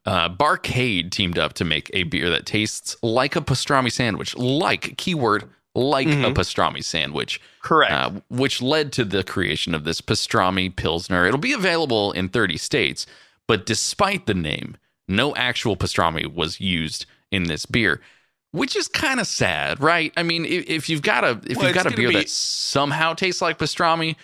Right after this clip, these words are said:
Speaker 1: how are you, how would they even be doing that?
Speaker 2: It's probably the, the
Speaker 1: Mm,
Speaker 2: herbs and
Speaker 1: mm-mm.
Speaker 2: spices that you put on the outside, like on, on a rub of a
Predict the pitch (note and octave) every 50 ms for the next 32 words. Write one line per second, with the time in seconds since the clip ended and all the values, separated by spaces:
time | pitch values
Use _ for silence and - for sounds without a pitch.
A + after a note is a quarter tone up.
0 | - _ _ _ _ _ _ _ _ _ - - E3+ F#3+ F#3 D3+ - - D3 C3
1 | - - - - - - - - - - F#3+ G#3+ A3+ A#3 G3 G3+ F#3 C#3+ E3 F#3
2 | F#3 E3+ D#3+ D3 C3+ C3 B2 G#2+ C3+ D3 C3+ G#2+ F#2 E2+ - - - - - _
3 | _ _ _ _ _ _ _ _ _ _ _ _ _ _ _ _ F3+ F3+ - -
4 | - - G#3 A#3 A3+ A3+ G3+ F3 F3+ E3+ D#3+ D3+ C#3 C#3+ C3+ C3 B2+ B2+ A#2+ A2+
5 | - - - _ _ _ _ _ _ A#2+ A#2 A2+ A2+ A2+ A2+ - B2+ G#2+ G#2+ B2
6 | B2 B2+ - G3 - A#2 - B2 A#2 A2 A2 - - - A2+ A2+ G#2 G#2+ G2+ -
7 | B2 A#2+ A2+ A2 A2 G#2+ - G#2+ A#2 A#2 - - A#2 A2+ A2+ A2 G2+ G#2 F#2 G2
8 | G2+ F#2+ G2+ G2+ F#2+ G2 G#2 G#2 G#2+ A2 G#2 G2 - G#2 G#2+ G2+ G#2+ G#2+ F2